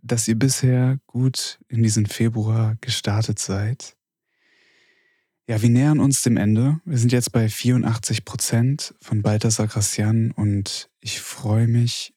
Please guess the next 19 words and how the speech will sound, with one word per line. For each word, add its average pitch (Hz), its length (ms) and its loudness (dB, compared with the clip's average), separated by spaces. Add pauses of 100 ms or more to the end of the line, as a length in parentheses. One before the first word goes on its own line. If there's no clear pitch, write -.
(160)
wirklich 110 840 -2 (840)
sehr, 104 580 0 (680)
auch 107 160 -6
bald 107 240 -2
mal 110 180 0
wieder 101 520 -2 (1040)
in 120 120 -2
etwas 117 360 -2
Neues 123 540 2
reinzugucken 107 720 -4 (1160)
und 113 580 0
mit 120 200 2
euch 117 200 0
gemeinsam 107 760 2
vielleicht, - 960 -2
vielleicht 139 360 -4
ja 156 80 2
Nietzsche 135 580 2 (220)
durchzugehen. 117 760 -2